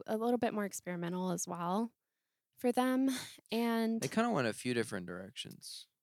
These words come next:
Speaker 1: Yeah, like,
Speaker 2: This one's on my
Speaker 1: it
Speaker 2: list
Speaker 1: wasn't
Speaker 2: too.
Speaker 1: maybe as cohesive, um,
Speaker 2: Yeah.
Speaker 1: as, like, maybe the first and second album, like,
Speaker 2: Mm-hmm.
Speaker 1: sound-wise, but I don't know, I liked the, the risks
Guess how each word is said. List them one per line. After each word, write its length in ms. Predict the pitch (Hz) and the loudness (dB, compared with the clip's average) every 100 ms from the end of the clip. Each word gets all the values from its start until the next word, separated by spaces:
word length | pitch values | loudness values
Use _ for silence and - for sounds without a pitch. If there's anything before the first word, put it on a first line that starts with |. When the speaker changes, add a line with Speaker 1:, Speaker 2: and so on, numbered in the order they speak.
| - | 0
Speaker 1:
Yeah, 340 | 339 262 170 - | 2 2 0 0
like, 180 | 226 220 | 2 2
Speaker 2:
This 100 | 135 | 4
one's 180 | 151 131 | 4 6
on 140 | 107 | 4
my 380 | 98 98 92 123 | 4 0 0 0
Speaker 1:
it 100 | 240 | 2
Speaker 2:
list 0 | |
Speaker 1:
wasn't 380 | 254 254 277 247 | 4 4 2 2
Speaker 2:
too. 260 | 226 220 220 | 2 2 0
Speaker 1:
maybe 60 | |
as 300 | 202 190 - _ _ _ - | -2 -6 -12 _ _ _ -4
cohesive, 1080 | 214 - 190 190 - 190 180 175 - - - - | -4 -4 -8 -6 -2 0 0 -2 -8 -16 -14 -8
um, 300 | 185 180 185 | -6 -6 -4
Speaker 2:
Yeah. 240 | 98 - - _ | -4 -6 -10 _
Speaker 1:
as, 180 | 208 202 | -4 0
like, 180 | 190 175 | -2 -2
maybe 220 | 190 175 180 | -6 -8 -6
the 160 | 190 - _ _ | -8 -10 _ _
first 240 | 185 185 190 | -6 -4 -8
and 120 | 180 | -10
second 300 | 180 - - | -10 -8 -4
album, 360 | - 214 220 208 | -2 -2 -2 -4
like, 160 | - - | -6 -4
Speaker 2:
Mm-hmm. 240 | 180 196 | -2 0
Speaker 1:
sound-wise, 440 | 254 294 302 - - _ - - _ - | 0 0 -2 -6 -12 _ -20 -20 _ 0
but 680 | 226 202 196 185 190 - - _ _ _ _ | 2 4 2 0 -2 -4 -8 _ _ _ _
I 80 | 247 | -2
don't 120 | 330 311 | 2 4
know, 100 | 233 | 4
I 100 | 190 | 4
liked 460 | 196 196 - - - | 2 0 -4 -6 -2
the, 180 | 180 - _ - | -2 -2 _ -6
the 120 | 190 | -4
risks 460 | 180 175 - - | -2 -4 -4 -8